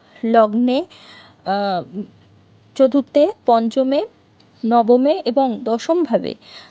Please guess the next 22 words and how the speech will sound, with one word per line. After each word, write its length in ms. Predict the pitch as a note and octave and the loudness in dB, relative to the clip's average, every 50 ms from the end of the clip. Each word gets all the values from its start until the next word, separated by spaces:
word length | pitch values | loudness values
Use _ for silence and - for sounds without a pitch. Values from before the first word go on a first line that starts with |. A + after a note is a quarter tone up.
| _ - | _ -4
যদি 260 | A#3 B3+ C4+ B3 C4 A3 | -2 0 0 0 -2 -4
শুভ 320 | - - D4 C#4+ - - | -2 -2 -2 -2 0 0
গ্রহগুলো, 720 | F4 E4 D4 C#4 C4 B3+ C#4+ B3+ C4 C4+ B3 G#3+ A3 D4+ E4+ - - - _ - | 0 2 2 2 2 2 2 2 2 0 0 0 -2 -4 -6 -10 -18 -20 _ -8
শুভ 200 | - D4 B3+ D4 | -4 -2 0 2
গ্রহ 300 | D4+ D4 D4 D4 D4+ D#4+ | 2 2 2 2 2 4
অর্থাৎ 460 | E4 D#4 C4+ C4+ - - - E4+ F4+ - - _ _ _ - | 2 2 2 0 -2 -4 -4 -4 -6 -6 -14 _ _ _ -2
বৃহস্পতি, 560 | G#3+ A#3+ A#3+ C4+ C4 - - C#4 C4+ D4 D#4+ | 0 2 2 2 2 2 -2 -2 -2 -2 -4
শুক্র 360 | - - C#4 A#3 - - C4 | -4 -4 -6 -6 -2 0 0
এবং 360 | C#4+ C#4+ B3 A#3+ B3 B3 A#3+ | 2 2 2 2 0 2 0
বুধ, 340 | A3+ A3 C4+ D4 C4 A3 - - - _ | 0 2 2 2 0 0 -6 -12 -12 _
এই 140 | - B3+ D4+ | -2 0 0
তিনটে 320 | D4+ - D4 C#4 C4 C#4+ C4+ | 0 0 0 2 2 0 0
গ্রহের 340 | B3+ B3+ B3+ A3 C4+ C4 | 0 -2 -2 0 0 0
অবস্থান 500 | B3+ G#3+ - G#3+ G3 _ - - B3+ C4 | 0 0 -2 -4 -8 _ -6 -6 -4 -4
হয়ে 180 | B3 A#3 A#3 G#3+ | -4 -4 -4 -4
থাকে, 400 | G#3+ - G#3 F#3 - A3+ C4 E4+ - - - - - - - - - _ | -4 -6 -10 -8 -4 -4 -4 -4 -4 -10 -18 -20 -20 -20 -20 -20 -12 _
তাহলে 300 | - B3+ C4 D4 D#4+ E4+ | -2 0 2 2 0 0
কিন্তু 440 | D#4+ D#4 C#4+ B3+ A#3 A3+ A3+ A#3 D#4 - _ _ _ _ | 0 -2 -4 -4 -4 -4 -4 -6 -6 -8 _ _ _ _
আমাদের 320 | - A3 A3+ A3+ A3+ A3+ | -2 0 0 2 0 0
সপ্তমভাবে 640 | A#3 - B3+ A#3 A#3 _ D4+ D#4 E4 D4+ D#4 D#4 D4+ C#4 | 0 0 -2 -2 0 _ -4 -2 -2 -2 0 0 2 2
মাঙ্গলিক 600 | C4+ A#3 G#3+ G#3+ A3+ A#3+ B3+ C#4 C#4+ B3 A#3+ B3 | 2 0 0 -2 -2 -2 -2 -2 -2 -4 -2 0
দোষ 340 | A#3 B3 C4+ C#4+ - - | 2 4 4 2 0 -4